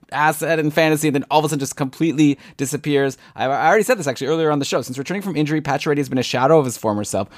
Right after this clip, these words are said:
Only one shot in each of his last four games. When before he got hurt, he was putting up, like, five-plus shot games on the regular. He's gone pointless in four of his five games in twenty twenty-two. And now to make matters worse,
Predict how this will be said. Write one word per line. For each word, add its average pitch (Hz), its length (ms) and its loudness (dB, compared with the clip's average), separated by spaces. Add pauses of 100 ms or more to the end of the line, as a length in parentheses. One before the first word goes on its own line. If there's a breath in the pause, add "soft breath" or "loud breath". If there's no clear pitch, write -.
(100)
Only 208 260 0
one 147 300 2
shot 120 480 0
in 127 200 -6
each 175 260 -8
of 139 100 0
his 117 120 -4
last 107 280 -6
four 113 240 0
games. 104 400 -2 (240 loud breath)
When 131 100 -4
before 170 240 0
he 240 80 0
got 170 160 0
hurt, 175 280 -2 (200 loud breath)
he 220 120 -6
was 262 100 -2
putting 269 140 -4
up, 262 60 -6
like, 254 120 2
five-plus 208 800 0
shot 196 340 0
games 151 440 0
on 147 160 0
the 156 60 -2
regular. 127 720 -2 (160)
He's 160 160 2
gone 147 340 2
pointless 220 580 -2
in 156 160 -2
four 160 340 0
of 180 80 -2
his 170 140 -6
five 135 320 0
games 110 280 -6
in 117 80 -6
twenty 117 220 -6
twenty-two. 113 460 -6
And 117 80 -2
now 143 100 2
to 202 60 2
make 175 180 0
matters 139 340 0
worse, 151 400 0